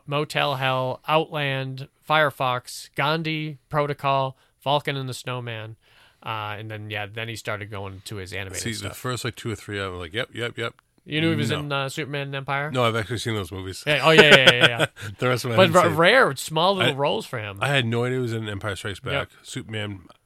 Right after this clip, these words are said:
Speaker 2: which one, two?
Speaker 1: Uh, Superman one.
Speaker 2: Okay, and I didn't like Superman one.
Speaker 1: Uh,
Speaker 2: I can't watch that one.
Speaker 1: Oh,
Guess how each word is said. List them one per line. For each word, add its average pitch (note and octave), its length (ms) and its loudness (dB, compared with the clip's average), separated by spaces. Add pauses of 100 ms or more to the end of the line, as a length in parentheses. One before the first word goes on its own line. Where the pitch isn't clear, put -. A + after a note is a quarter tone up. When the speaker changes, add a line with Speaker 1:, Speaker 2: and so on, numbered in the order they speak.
Speaker 2:
which A#2+ 160 -6
one, C#3+ 160 -2
two? D3 320 -6
Speaker 1:
Uh, A#2 440 -6
Superman D3+ 520 -4
one. C3 540 -6
Speaker 2:
Okay, F#2+ 200 -6
and A#2 140 -2
I B2+ 60 2
didn't C3 100 0
like B2 160 -2
Superman F2+ 320 -12
one. - 120 -18 (140)
Speaker 1:
Uh, - 60 -12 (400)
Speaker 2:
I - 60 -6
can't G#2+ 160 -4
watch F#2+ 200 -8
that F#2 80 -14
one. F#2 140 -16 (260)
Speaker 1:
Oh, C3+ 100 -8